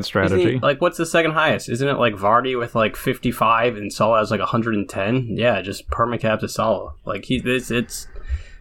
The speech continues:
Speaker 1: Liverpool have the highest X G in the league right now, and he's spearheading that team. Yeah, I think, yeah, you just leave the captain on Salah and don't captain Reece James.
Speaker 2: I mean, Norwich was, like, a pretty favorable matchup for Chelsea, so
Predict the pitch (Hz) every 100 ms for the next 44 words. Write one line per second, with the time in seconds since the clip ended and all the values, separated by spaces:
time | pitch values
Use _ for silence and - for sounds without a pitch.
0 | - - 226 202 196 180 147 160 156 143
1 | 143 - 156 147 139 143 127 113 117 123
2 | 123 127 - - 143 131 131 127 123 -
3 | 151 104 - - - 113 123 135 135 120
4 | 123 110 117 113 117 - 107 127 123 123
5 | 120 123 117 - 113 131 156 151 - -
6 | 107 101 104 101 104 113 117 - - 110
7 | 110 113 113 110 113 - 135 123 92 -
8 | - - - _ - - - - - -
9 | - 147 131 123 113 113 - - - 180
10 | 202 190 180 160 147 120 123 110 - 107
11 | 101 - - 120 98 104 104 104 95 92
12 | 95 101 120 117 - - - 110 98 -
13 | 107 110 101 110 107 113 104 98